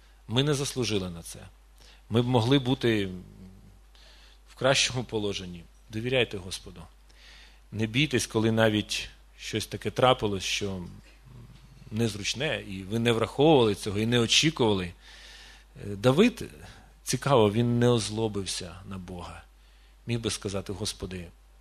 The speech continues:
я ж покаявся отам з Вірсавією. Ти мав би якось захищати мене краще. Ти пообіцяв простити, і ти ніби простив.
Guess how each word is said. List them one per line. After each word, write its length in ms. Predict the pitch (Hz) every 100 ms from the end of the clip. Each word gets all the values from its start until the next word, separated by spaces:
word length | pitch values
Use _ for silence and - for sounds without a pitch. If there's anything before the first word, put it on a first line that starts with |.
| _ _ _ - _ _ _
я 160 | 113 117
ж 120 | - -
покаявся 680 | 104 - 101 90 82 - 95 92 - _ _ -
отам 340 | 101 98 87 80 - _
з 100 | -
Вірсавією. 680 | 92 95 - 92 80 76 - - - - - - - - - - - - -
Ти 100 | 131
мав 300 | 127 127 113
би 140 | 107 107
якось 280 | 104 104
захищати 580 | 98 98 98 - 104 101
мене 200 | 98 95
краще. 500 | - 101 101 - 98 - - _ _ - _
Ти 100 | 120
пообіцяв 600 | 113 131 120 120 175 160
простити, 480 | 127 113 - 98 107
і 40 |
ти 140 | 110 139
ніби 240 | 143 139
простив. 480 | - 135 - 170 113